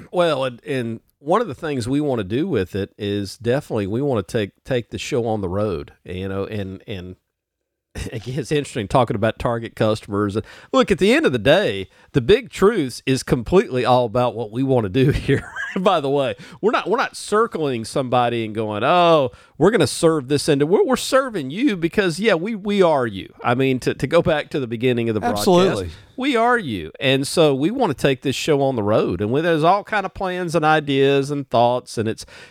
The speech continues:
Speaker 1: it's all a lot of fun. But the, the trailer here allows us to just open this thing up and, and take it lit-, literally to you.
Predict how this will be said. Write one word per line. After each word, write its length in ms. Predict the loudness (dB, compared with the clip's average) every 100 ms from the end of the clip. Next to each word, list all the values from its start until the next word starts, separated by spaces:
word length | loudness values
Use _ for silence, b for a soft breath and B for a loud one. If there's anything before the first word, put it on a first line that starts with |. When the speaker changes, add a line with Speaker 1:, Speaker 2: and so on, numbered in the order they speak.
| B
Speaker 1:
it's 160 | 2
all 220 | 4 4 2
a 40 |
lot 180 | 0 -2
of 80 | -4
fun. 420 | -4 -2 -4 -2
But 240 | -2 0
the, 220 | 0 0 -2
the 140 | -10
trailer 480 | -4 0 0 0 -2
here 340 | -4 -6 -4 -4
allows 540 | -2 0 4 2 2
us 360 | 2 4 2 -6
to 400 | -6 -2 -2 -4 b b b _
just 260 | -6 -6 -12 _
open 440 | 0 0 0 -2 0
this 240 | 0 -2
thing 360 | -2 0 0 0
up 340 | 0 -2 -6 -16 _ _
and, 400 | -4 -2 -2 -4 -6
and 240 | -8 -6
take 320 | -2 -2 0
it 120 | -2
lit-, 460 | -2 2 4 4 0
literally 680 | -2 4 6 4 -2 -4 -8
to 180 | -6 -6
you. 380 | -2 -2 -2